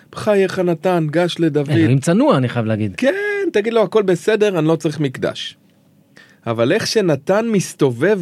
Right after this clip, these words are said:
Speaker 1: בחלום כדי ללכת, אלוהים ממשיך ואומר לו, "רק רגע, תמסור לו גם את המסר הבא", פסוק שתים עשרה,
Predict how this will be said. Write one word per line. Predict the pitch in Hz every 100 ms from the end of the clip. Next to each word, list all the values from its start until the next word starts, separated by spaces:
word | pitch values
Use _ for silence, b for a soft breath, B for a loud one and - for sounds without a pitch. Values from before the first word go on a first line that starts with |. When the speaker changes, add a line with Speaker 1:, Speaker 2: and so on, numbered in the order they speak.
| 143
Speaker 1:
בחלום | 139 - 123 135 196 208 123
כדי | - 113 120
ללכת, | 123 180 269 175 170 170 B B B B
אלוהים | 151 165 214 254 196 - _
ממשיך | 143 165 165 233 196
ואומר | 196 214
לו, | 208 190
"רק | 214 -
רגע, | 226 233 175 123 b b b _
תמסור | - 202 160 220 214
לו | 226
גם | 196 190
את | 180
המסר | 160 151 170 165
הבא", | 160 214 160
פסוק | 120 - 170
שתים | - - 233
עשרה, | 226 - 151